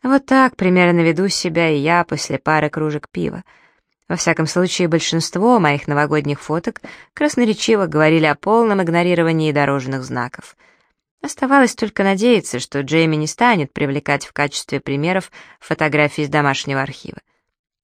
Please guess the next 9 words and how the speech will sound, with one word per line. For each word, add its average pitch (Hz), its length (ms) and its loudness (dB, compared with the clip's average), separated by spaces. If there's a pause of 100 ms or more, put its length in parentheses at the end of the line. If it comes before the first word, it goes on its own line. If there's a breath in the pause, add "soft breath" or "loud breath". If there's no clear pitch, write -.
(960)
«Фотография — 190 1080 0
это 175 200 0
наш 170 180 4
беспристрастный 170 1040 -2
судья», 156 580 -4 (360 soft breath)
произнёс 151 420 0
Джейми 147 360 2
голосом 135 500 -4
диктора, 196 500 -2